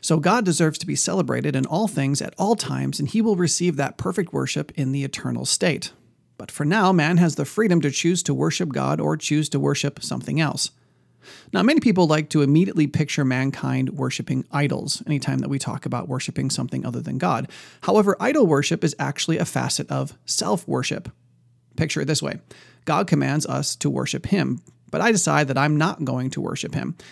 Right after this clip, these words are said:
Instead, I'm going to exchange his worship for the worship of, of an, I don't know, animal statue. What God am I really worshiping at that moment?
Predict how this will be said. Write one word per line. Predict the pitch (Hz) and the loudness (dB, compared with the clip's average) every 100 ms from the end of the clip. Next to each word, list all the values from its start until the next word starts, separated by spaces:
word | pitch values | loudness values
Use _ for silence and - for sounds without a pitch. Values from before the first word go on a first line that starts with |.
| - | -4
Instead, | 170 185 185 | 0 2 4
I'm | 175 | 4
going | 156 156 | 2 0
to | 151 | -2
exchange | 143 - 147 139 139 | -4 -2 -2 -2 0
his | 196 151 | 0 0
worship | 135 131 180 - | -2 0 -2 -4
for | 135 | -4
the | 127 | -2
worship | 127 - 143 135 | -2 -4 -4 -4
of, | 131 _ - | -6 _ -8
of | 135 | -4
an, | 139 139 | -2 -2
I | 175 | 0
don't | 135 | 0
know, | 135 139 - | 0 -4 -2
animal | 143 135 135 | 0 0 -2
statue. | - 127 - - - _ _ _ _ _ _ | -2 -4 -4 -8 -8 _ _ _ _ _ _
What | 165 160 143 | 0 2 0
God | 151 185 151 | 2 4 4
am | 156 | 4
I | 151 | 4
really | 143 131 147 147 | 4 4 4 4
worshiping | 143 202 151 135 143 | 2 2 2 0 0
at | 123 131 | -2 -4
that | 143 - | -4 0
moment? | 180 175 - - | 2 2 0 -8